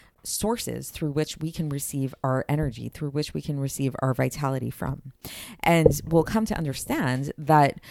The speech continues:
this is really why it is that you see that people do live a very long time today, even if they're not the best people. And this really answers kind of a bigger question that people might have as to why is it that it looks like that, uh,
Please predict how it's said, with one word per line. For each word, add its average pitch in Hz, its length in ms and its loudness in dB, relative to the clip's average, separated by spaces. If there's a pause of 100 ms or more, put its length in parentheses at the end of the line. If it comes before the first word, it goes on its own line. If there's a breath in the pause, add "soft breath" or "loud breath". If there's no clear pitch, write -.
(220 loud breath)
this 156 280 2
is 170 220 0
really 180 220 2
why 156 280 6
it 147 220 2
is 185 200 4
that - 120 -6
you 165 120 0
see 185 200 -4
that 175 140 0
people 160 320 -2
do 156 240 -4
live 143 240 4
a 139 80 -2
very 139 220 2
long 135 220 0
time 165 260 0
today, 127 360 -2
even 190 220 0
if 170 100 -2
they're 147 140 0
not 139 220 0
the 147 60 -2
best 135 240 0
people. - 420 -6 (280 loud breath)
And 190 140 4
this 202 180 6
really 233 240 2
answers 170 580 0
kind 160 180 2
of 139 180 2
a 143 60 0
bigger 180 300 2
question 131 400 -2
that 127 120 -2
people 139 260 -2
might 123 180 -2
have 131 340 -4
as 143 260 -2
to 143 160 0 (280 loud breath)
why 185 160 8
is 190 240 2
it 180 120 2
that 147 100 -2
it - 120 -4
looks 180 380 0
like 139 320 0 (100)
that, 147 340 4 (200)
uh, 139 180 2